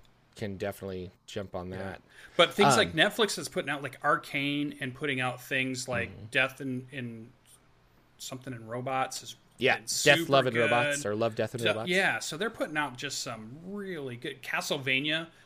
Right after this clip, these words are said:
Speaker 2: I just watched the third season of Castlevania. If you wanna see deep Dungeons and Dragons, get to the episode where Alucard is fighting an army in the woods.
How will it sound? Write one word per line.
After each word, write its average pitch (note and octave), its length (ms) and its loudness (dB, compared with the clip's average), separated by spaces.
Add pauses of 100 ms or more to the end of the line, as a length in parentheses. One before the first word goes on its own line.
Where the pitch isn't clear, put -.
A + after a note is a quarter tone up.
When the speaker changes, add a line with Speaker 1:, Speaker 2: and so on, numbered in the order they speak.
(140)
Speaker 2:
I D3+ 80 2
just D#3+ 160 0
watched C#3+ 220 2
the B2+ 140 -2
third C#3 300 -2
season C3+ 300 -6
of B2 60 -12
Castlevania. B2+ 800 -2
If C3+ 160 -4
you E3+ 120 -6
wanna D#3+ 200 -2
see C3+ 440 -4 (500)
deep D3+ 320 0
Dungeons D3 400 2
and B2+ 120 -4
Dragons, C3+ 640 2 (540)
get E3 160 2
to F3 80 0
the D3 160 8
episode C#3+ 420 2
where B2+ 140 4
Alucard C3 760 2
is B2+ 180 -4
fighting B2+ 340 0
an A#2+ 80 -2
army B2 440 -2
in A#2+ 140 -8
the A2+ 100 -8
woods. A#2 720 -2